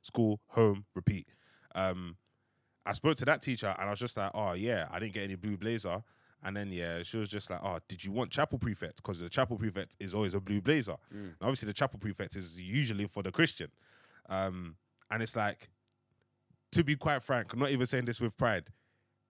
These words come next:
Speaker 1: everybody knew that position had my name written on it.
Speaker 2: Sure.
Speaker 1: That was made for me. Do you know what I'm saying?
Speaker 2: Mm.
Speaker 1: I'm always the guy answering questions in, in R E and stuff like that. And it's like,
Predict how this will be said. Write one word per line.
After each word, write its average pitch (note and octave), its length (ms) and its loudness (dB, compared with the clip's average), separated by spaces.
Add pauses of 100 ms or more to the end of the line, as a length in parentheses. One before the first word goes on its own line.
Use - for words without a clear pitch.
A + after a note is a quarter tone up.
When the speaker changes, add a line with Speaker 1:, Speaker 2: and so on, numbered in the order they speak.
(160)
Speaker 1:
everybody D#3 840 10
knew C#3+ 360 8 (580)
that C3+ 240 8 (180)
position A#2 440 0
had G#2 200 -4
my F#2+ 140 -4
name G2 300 -6 (200)
written A#2 340 4
on F#2 120 -4
it. D2+ 100 -12 (320)
Speaker 2:
Sure. - 200 2
Speaker 1:
That C3+ 240 8
was B2+ 200 2
made B2 300 4
for A#2+ 140 0
me. A#2 240 2
Do F#2 100 -10
you - 40 -4
know A2+ 60 -2
what G2+ 60 -4
I'm A2+ 80 -4
saying? A#2 420 0
Speaker 2:
Mm. E2+ 240 -6
Speaker 1:
I'm F#2+ 100 -6
always C#3 160 6
the B2 80 -2
guy A#2+ 240 2
answering B2 300 -2
questions A#2+ 460 -2
in, A2 160 -2
in G#2+ 180 -4
R A#2 300 2
E A#2+ 60 2
and A2 120 -2
stuff - 260 -4
like A2 180 -4
that. G#2+ 180 -2 (380)
And A2 120 -2
it's A#2+ 140 -6
like, G#2+ 320 -4